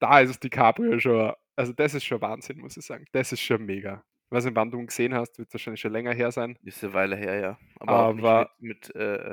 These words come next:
Speaker 2: äh, also nicht in Originalton.
Speaker 1: Okay, aber wie er da diesen, diesen Jungen spielt, das ist schon, also würde ich sagen, das ist noch, das ist, äh,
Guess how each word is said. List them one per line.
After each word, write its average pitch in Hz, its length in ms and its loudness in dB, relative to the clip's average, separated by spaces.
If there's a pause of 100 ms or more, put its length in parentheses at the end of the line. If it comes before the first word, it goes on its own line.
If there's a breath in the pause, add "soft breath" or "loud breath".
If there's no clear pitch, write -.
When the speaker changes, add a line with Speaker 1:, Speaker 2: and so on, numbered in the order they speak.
(120)
Speaker 2:
äh, 98 100 -20
also 104 140 -16
nicht 104 140 -14
in 104 80 -14
Originalton. 98 640 -8 (320)
Speaker 1:
Okay, 131 260 0
aber 120 240 2
wie 127 140 -2
er 123 100 4 (840 soft breath)
da 139 360 4
diesen, 131 680 -10
diesen 123 400 -8
Jungen 143 460 -6
spielt, 135 580 -6
das 110 200 -2
ist 107 200 -4
schon, 104 400 -2 (920)
also 156 240 2
würde 190 140 4
ich 170 60 2
sagen, 160 280 4
das 143 180 4
ist 139 160 -2
noch, 120 460 0 (120)
das 123 200 0
ist, - 140 -12
äh, 104 200 -4